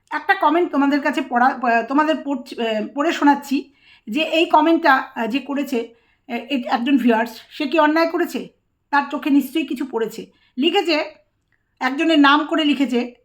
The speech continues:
হস্তক্ষেপ ছাড়া, তার হস্তক্ষেপ ছাড়া, মানে সন্দীপের খুব কাছের মানুষ,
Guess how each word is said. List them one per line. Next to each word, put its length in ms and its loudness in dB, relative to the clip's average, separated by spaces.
হস্তক্ষেপ 640 0
ছাড়া, 380 2
তার 220 4
হস্তক্ষেপ 540 -6
ছাড়া, 420 0
মানে 320 -2
সন্দীপের 400 -2
খুব 120 -6
কাছের 300 -2
মানুষ, 380 -2